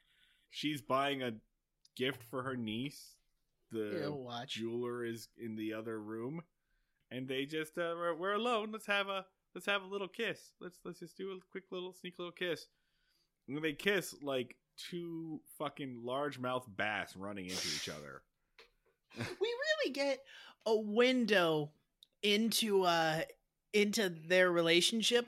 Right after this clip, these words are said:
Speaker 2: which, um, I would describe as, uh, Japanese businessmen closing a deal.
Speaker 1: <laughs>
Speaker 2: Um, <laughs> which is like,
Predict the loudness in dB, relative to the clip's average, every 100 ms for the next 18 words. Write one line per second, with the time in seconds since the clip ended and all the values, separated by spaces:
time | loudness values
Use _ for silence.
0 | 2 2 4 0 2 4 4 2 -4 -10
1 | _ _ _ _ 8 8 8 2 -2 -2
2 | 0 2 4 4 2 4 8 8 6 2
3 | -2 2 4 4 0 0 0 -2 -2 8
4 | 10 10 6 4 2 4 2 2 -4 -2
5 | -4 -4 -6 -6 2 4 4 2 0 -4
6 | -8 -10 -10 -10 4 4 8 8 10 10
7 | 6 2 -6 -18 _ _ -6 -4 0 2
8 | 2 0 2 2 0